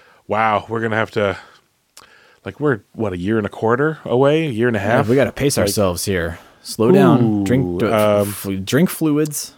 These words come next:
Speaker 2: Make sure you're
Speaker 1: but
Speaker 2: hydrated.
Speaker 1: I'd rather, uh, I'd rather excited than not. The
Speaker 2: Yeah.
Speaker 1: funny part was, is I saw an article somewheres where they were like, "How come the Ghostbusters news didn't make a splash?" And I was like, "Where were you standing from?" 'Cause
Speaker 2: Yeah.
Speaker 1: I was in the,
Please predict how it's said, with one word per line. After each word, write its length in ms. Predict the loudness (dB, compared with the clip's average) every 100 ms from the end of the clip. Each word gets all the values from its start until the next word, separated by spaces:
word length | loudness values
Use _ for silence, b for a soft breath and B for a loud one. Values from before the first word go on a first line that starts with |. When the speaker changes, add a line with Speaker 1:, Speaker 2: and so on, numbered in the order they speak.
| -8
Speaker 2:
Make 140 | -6
sure 120 | -2 -2
you're 140 | -2
Speaker 1:
but 120 | 0 2
Speaker 2:
hydrated. 460 | 2 2 0 -2 -8 _ _ _ _ _ -4
Speaker 1:
I'd 280 | 0 0 0
rather, 640 | 0 0 0 0 0 0
uh, 460 | 2 2 0 -2 -6 -6
I'd 180 | -4 -2
rather 240 | -2 -2
excited 540 | -2 -4 -4 -2 -4
than 200 | -6 -6
not. 380 | -4 -2 -2 -4 -12 B B
The 120 | 0
Speaker 2:
Yeah. 40 | 2
Speaker 1:
funny 180 | 2 2
part 260 | 0 0
was, 180 | 0 -2
is 120 | 0
I 40 | -2
saw 260 | 0 0
an 100 | 0
article 340 | 0 -2 -2 -6
somewheres 540 | -4 -6 -4 -4 -4
where 100 | -4
they 100 | -2
were 140 | 0 2
like, 220 | 2 2 -4 B B
"How 160 | -2 0
come 220 | 0 0
the 80 | 0
Ghostbusters 600 | 0 0 0 -2 -2 -6
news 300 | -2 -2 -2
didn't 240 | -2 0 0
make 180 | -2
a 80 | -2
splash?" 540 | -4 0 2 0 -2 -4
And 60 |
I 20 | -4
was 100 | 0
like, 160 | -2 -2 -14 B B B
"Where 260 | -2 0 2
were 80 | 2
you 260 | 2 0
standing 520 | -2 0 0 2 -2 -4
from?" 200 | -4 -2
'Cause 220 | -2 2
Speaker 2:
Yeah. 420 | 2 2 2 0 0
Speaker 1:
I 60 |
was 140 | 0 0
in 180 | -2 0
the, 280 | 2 2